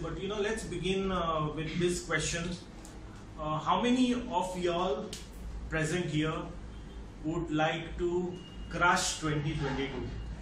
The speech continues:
as <laughs> we have outlined here? You can show your hands. Okay, very good. Okay, good. And how many of you, you know, would like to become a different person in twenty twenty-two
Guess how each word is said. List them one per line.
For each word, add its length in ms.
as 440
<laughs> 40
we 160
have 200
outlined 480
here? 180
You 80
can 200
show 140
your 260
hands. 640
Okay, 180
very 240
good. 160
Okay, 200
good. 160
And 400
how 240
many 220
of 320
you, 500
you 120
know, 200
would 240
like 140
to 200
become 300
a 120
different 460
person 460
in 240
twenty 440
twenty-two 600